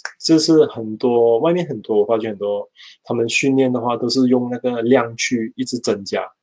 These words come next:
然后他们以为讲说就是量做多了，就慢慢会进步，其实这个是一个很错误的想法。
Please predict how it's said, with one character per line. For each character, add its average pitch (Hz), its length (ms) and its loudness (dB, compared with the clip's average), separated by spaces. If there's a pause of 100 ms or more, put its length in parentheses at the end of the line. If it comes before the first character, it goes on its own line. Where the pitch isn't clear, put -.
(180)
然 120 140 2
后 156 40 -2
他 151 120 -2
们 127 180 4
以 95 140 -4
为 101 220 0
讲 95 240 -4
说 107 200 -2
就 120 120 -2
是 127 160 2
量 120 400 2
做 123 240 2
多 104 200 4
了， - 180 -8 (280)
就 139 160 -2
慢 131 160 2
慢 127 140 2
会 120 100 -2
进 117 260 -4
步， 110 120 -4
其 123 100 -6
实 131 100 0
这 156 120 0
个 147 60 2
是 139 180 0
一 135 40 2
个 131 120 4
很 107 80 0
错 - 200 0
误 113 140 2
的 107 60 0
想 101 280 -8
法。 - 140 -16